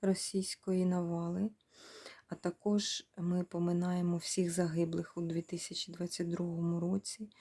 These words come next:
і просимо їх також, щоб в них, е, щоб вони взяли це,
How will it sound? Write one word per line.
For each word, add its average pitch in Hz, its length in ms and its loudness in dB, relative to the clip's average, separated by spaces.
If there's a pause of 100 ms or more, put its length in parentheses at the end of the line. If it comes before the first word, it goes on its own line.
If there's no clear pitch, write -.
(420)
і 185 60 2
просимо 175 600 0
їх 165 120 -4
також, 175 440 -8
щоб - 380 -6
в 175 40 -4
них, 175 320 -2 (720)
е, 170 600 0 (100)
щоб 170 300 -2
вони 170 460 2
взяли 170 840 -2
це, 170 480 -4